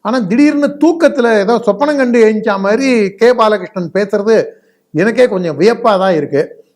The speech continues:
அதனால ஒருவேளை நீங்க சொன்ன மாதிரி எக்ஸ்பைரி முடிஞ்சு பேசுறாரா, இல்ல மானம் தாங்காம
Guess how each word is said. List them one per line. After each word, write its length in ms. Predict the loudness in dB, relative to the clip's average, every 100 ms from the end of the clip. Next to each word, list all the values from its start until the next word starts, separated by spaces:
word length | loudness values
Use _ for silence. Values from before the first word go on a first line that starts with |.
| _
அதனால 300 | -8 -4 0
ஒருவேளை 300 | 2 2 2
நீங்க 220 | 0 -2
சொன்ன 260 | -2 -2 -2
மாதிரி 260 | 0 0
எக்ஸ்பைரி 460 | 0 0 0 2 0
முடிஞ்சு 280 | -4 -2 -2
பேசுறாரா, 600 | -2 -2 -2 0 0 -2 -6 _ _ _
இல்ல 460 | -4 -2 2 2 2
மானம் 600 | 0 0 2 2 2 0
தாங்காம 580 | 0 0 0 -2 0 -4